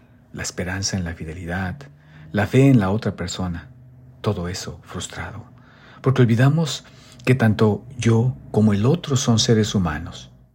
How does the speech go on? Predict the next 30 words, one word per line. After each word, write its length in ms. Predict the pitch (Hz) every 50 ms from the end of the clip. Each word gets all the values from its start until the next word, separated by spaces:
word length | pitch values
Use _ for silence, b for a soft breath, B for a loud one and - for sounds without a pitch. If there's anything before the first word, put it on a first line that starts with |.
| _ _ _ - - -
pecadores, 600 | - 104 - - 76 - 95 104 113 104 98 -
llenos 280 | - 151 185 185 160 135
de 100 | 117 104
debilidades, 840 | 98 95 90 87 87 90 95 101 107 110 101 85 - - - - - - _ _ _ _ _ _ _ _ _ -
egoístas, 800 | - 104 87 82 82 101 113 117 - - - - - - - - b b b b b b b b b b
con 120 | - 104
luchas 360 | 110 120 127 - 135 131 - 104
internas 680 | 92 87 - 87 98 98 95 87 71 67 - - _ -
y, 320 | 101 98 90 78 - - b b b b b b b b b -
tarde 180 | - 110 113
o 60 | 110
temprano, 460 | 110 143 127 107 104 107 117 117 110 104
nuestra 280 | 92 87 - - 90
promesa 400 | - 90 92 95 98 98 - 107
de 80 | 98 95
amor, 300 | 87 87 95 107 113 107
fidelidad 440 | - 98 87 90 87 85 92 101 110
y 100 | 110 107
coherencia 720 | - 107 95 92 101 110 123 123 - 113 107 101 101 113 B B B B B B B B
van 140 | 127 139
a 80 | 135 135
ser 180 | 131 - 151 135
sacudidas 520 | - 151 135 113 107 113 120 123 117 -
con 120 | - 113
la 100 | 98 87
verdad 440 | 85 87 87 87 95 101 107 107 - - _ _ _ _ _ _ -
de 140 | - - 90
que 100 | - -
somos 520 | - - - 90 85 82 82 82 92 -
barro. 400 | - - - - - - - -